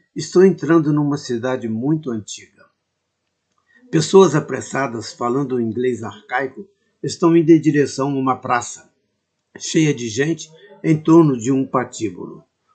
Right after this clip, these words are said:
onde uma mulher muito jovem, amarrada numa haste, está sendo preparada para morrer queimada.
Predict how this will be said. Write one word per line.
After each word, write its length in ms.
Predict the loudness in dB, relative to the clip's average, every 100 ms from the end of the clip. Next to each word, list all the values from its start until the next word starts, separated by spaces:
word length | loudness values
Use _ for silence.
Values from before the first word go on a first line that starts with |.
| _
onde 320 | 0 0 2 2
uma 180 | 6 6
mulher 380 | 6 4 2 0
muito 340 | 0 0 -2
jovem, 500 | -2 0 0 -4 -10 _ _ _ _ _ _ -20 _ _ _ -2
amarrada 640 | 0 2 2 2 0 -2
numa 440 | -2 -2 -2 -2 -2
haste, 380 | -4 -10 -16 _ _ -8
está 380 | -6 -4 -4 -4
sendo 400 | -2 0 0 -4
preparada 600 | -6 -4 -2 -2 -2 -4
para 220 | -4 -4
morrer 540 | -4 -6 -6 -6 -8
queimada. 680 | -6 -6 -8 -14 -18 _